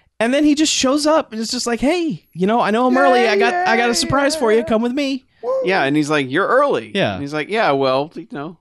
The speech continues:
Speaker 1: "Come check this out."
Speaker 2: I know you got wedding jitters.
Speaker 1: Yeah.
Speaker 2: So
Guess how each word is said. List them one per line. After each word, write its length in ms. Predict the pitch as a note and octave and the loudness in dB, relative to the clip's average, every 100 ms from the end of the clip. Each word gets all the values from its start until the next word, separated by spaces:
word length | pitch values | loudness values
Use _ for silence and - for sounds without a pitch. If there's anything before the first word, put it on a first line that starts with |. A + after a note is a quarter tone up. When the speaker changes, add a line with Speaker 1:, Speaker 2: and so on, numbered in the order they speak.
| - | -8
Speaker 1:
"Come 180 | B3+ | -6
check 180 | B3+ D#4 | -4 -4
this 160 | - - | -4 -2
out." 240 | C3 D#2 - _ _ _ | -2 -4 -10 _ _ _
Speaker 2:
I 100 | - | -6
know 80 | D#3 | 0
you 100 | E3 | 2
got 160 | D3+ D3+ | 0 0
wedding 280 | D3 D#3+ D#3 | 0 0 0
jitters. 520 | D#3 F3 D3 C3+ - | 2 2 0 -4 -6
Speaker 1:
Yeah. 320 | E3+ A3 C3+ - | 0 2 0 -2
Speaker 2:
So 520 | - - C3+ B2+ B2 | -6 -2 2 0 -2